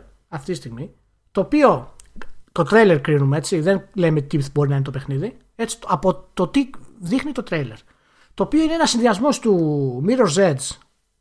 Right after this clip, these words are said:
και του Dishonored, καμία σχέση με την καρδιά του παιχνιδιού, να μας δείξει δηλαδή ότι το επαναφέρεις για κάποιο λόγο. Δίνεις ένα βίντεο το οποίο είναι όλο δράση και πέταγμα στον αέρα και όλο εγώ και τα λοιπά, και κάνεις και κάποιες αόριστες δηλώσεις ότι θα έχει επιλογές.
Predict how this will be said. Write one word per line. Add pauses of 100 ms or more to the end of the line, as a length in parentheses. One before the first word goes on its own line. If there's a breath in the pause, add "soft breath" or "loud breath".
(140)
και
του
Dishonored, (960)
καμία
σχέση
με
την (300 loud breath)
καρδιά (260 loud breath)
του
παιχνιδιού,
να
μας
δείξει
δηλαδή
ότι
το
επαναφέρεις
για
κάποιο
λόγο. (400 soft breath)
Δίνεις
ένα
βίντεο
το
οποίο
είναι
όλο
δράση
και
πέταγμα
στον
αέρα
και
όλο
εγώ
και
τα
λοιπά, (240 loud breath)
και
κάνεις
και
κάποιες
αόριστες
δηλώσεις
ότι
θα
έχει
επιλογές.